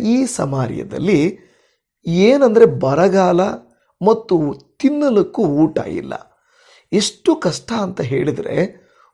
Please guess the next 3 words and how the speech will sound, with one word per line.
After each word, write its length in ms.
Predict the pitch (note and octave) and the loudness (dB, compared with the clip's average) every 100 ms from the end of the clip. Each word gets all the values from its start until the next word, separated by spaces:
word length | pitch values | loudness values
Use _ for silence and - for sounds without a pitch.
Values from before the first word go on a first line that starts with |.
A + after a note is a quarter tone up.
| - | -2
ಮನುಷ್ಯರು 720 | F3 A#3 C#4+ - C#4+ C#4 C4+ | 2 4 2 -2 -2 -2 -2
ಮನುಷ್ಯರನ್ನೇ 760 | F3 F#3 A#3 A#3 A#3+ A3+ A3+ A#3+ | -2 0 -2 -2 0 0 0 -2
ತಿನ್ನಬೇಕೇನೋ 1000 | A#3+ G#3+ G#3 G#3 G3+ G3+ F#3+ G3 F#3+ | -2 -2 0 2 2 2 0 2 0